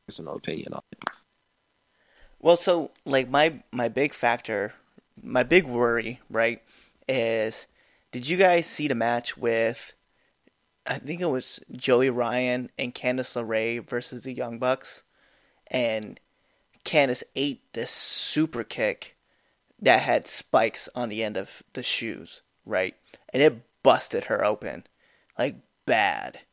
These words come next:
Speaker 2: And I only saw the highlight of that video, and I was like, "Yo, like, super cringeworthy."
Speaker 1: This is bad. Like, this is bad.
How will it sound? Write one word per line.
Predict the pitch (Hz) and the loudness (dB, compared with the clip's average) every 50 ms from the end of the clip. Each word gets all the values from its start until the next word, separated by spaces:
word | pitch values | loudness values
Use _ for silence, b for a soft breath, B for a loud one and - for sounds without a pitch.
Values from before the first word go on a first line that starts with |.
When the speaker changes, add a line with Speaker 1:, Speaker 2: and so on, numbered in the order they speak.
| _ _ _ _ _ _ _ _ _ _ _ _ - | _ _ _ _ _ _ _ _ _ _ _ _ -2
Speaker 2:
And | - 139 131 123 123 123 120 - - _ _ - | 0 0 0 0 -2 -4 -6 -8 -10 _ _ 6
I | 139 165 185 | 8 8 8
only | 190 175 147 143 | 8 6 4 0
saw | 147 - 151 | 0 2 0
the | 120 87 | 0 0
highlight | - - - - - 139 139 131 113 95 80 92 92 - _ _ | 0 -2 0 4 6 8 8 6 4 2 0 0 -2 -2 _ _
of | - 131 120 120 | -6 -4 -2 0
that | 120 110 104 - | 0 0 0 -2
video, | - 123 117 131 135 139 | -2 -4 0 2 4 4
and | 139 131 | 4 4
I | 120 120 | 2 0
was | 117 - - | -2 -2 -4
like, | 113 107 104 - - - | -6 -8 -8 -10 -14 -18
"Yo, | - 120 127 127 - - - - | -12 -6 -4 -4 -4 -6 -8 -8
like, | 95 104 98 - - - - _ _ _ _ _ _ _ _ _ _ _ _ _ _ _ _ _ _ _ _ | -4 -4 -4 -4 -4 -8 -20 _ _ _ _ _ _ _ _ _ _ _ _ _ _ _ _ _ _ _ _
super | - - - - - - - 160 160 160 156 | -14 -10 -8 -6 -2 2 4 4 4 4 2
cringeworthy." | 131 - - 156 135 135 127 - - 123 110 | 0 4 6 6 6 6 4 0 2 4 6
Speaker 1:
This | 113 120 | 8 10
is | 117 113 113 | 10 8 8
bad. | 110 113 110 113 110 107 104 104 98 95 95 - | 8 10 10 10 8 6 2 0 -2 -2 -4 -6
Like, | - - 104 101 104 | -6 -8 -6 -4 -2
this | 107 104 - - | -2 -4 -4 -6
is | 110 110 | -8 -8
bad. | 110 - 110 101 | -8 -8 -8 -8